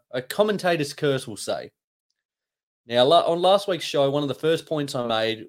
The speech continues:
was that Danilo Gallinari had suffered, uh, a knee injury, and it looked as if he might have escaped serious, serious damage. Now, as is always the way, pretty much as soon as we wrapped up that episode, after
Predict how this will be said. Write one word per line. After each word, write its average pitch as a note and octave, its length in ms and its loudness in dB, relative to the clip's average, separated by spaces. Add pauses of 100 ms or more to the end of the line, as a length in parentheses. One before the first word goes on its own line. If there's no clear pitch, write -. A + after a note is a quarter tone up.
was A#2 180 -16
that - 240 -8
Danilo C#3+ 380 2
Gallinari A#2 580 2
had G#2+ 120 -6
suffered, A2+ 440 -4 (360)
uh, G#2 180 -6
a G2+ 60 -10
knee A#2+ 260 0
injury, G3 280 -2 (680)
and A#2 140 -4
it A#2+ 100 0
looked E3+ 380 0
as G3 100 0
if F#3 100 0
he D#3+ 120 -4
might D3+ 260 4
have D#3+ 100 -2
escaped C3+ 480 0
serious, C#3 680 -2 (140)
serious F3+ 420 0
damage. B2+ 500 2 (720)
Now, A2 460 0 (300)
as C3 160 0
is C#3 140 0
always F3 380 4
the D#3 80 -6
way, C3 540 0
pretty D#3 160 -12
much D3 220 -4
as B2+ 100 -8
soon F3 340 -4
as D#3+ 140 -8
we C#3+ 140 -4
wrapped C3 260 0
up B2 160 2
that A2 160 0
episode, G#2+ 540 -2 (520)
after A2 220 -4